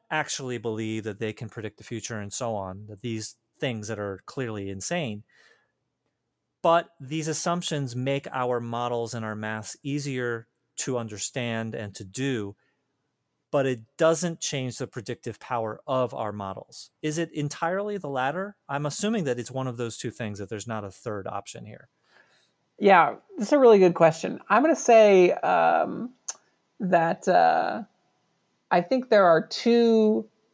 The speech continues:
Speaker 2: I think there actually are two categories, and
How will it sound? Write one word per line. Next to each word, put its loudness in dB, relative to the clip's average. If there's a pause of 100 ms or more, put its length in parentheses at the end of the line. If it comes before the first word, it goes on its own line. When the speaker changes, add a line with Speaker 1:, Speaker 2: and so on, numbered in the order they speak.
(200)
Speaker 2:
I 4
think 4
there 6
actually 4
are 6
two 0
categories, 2
and -2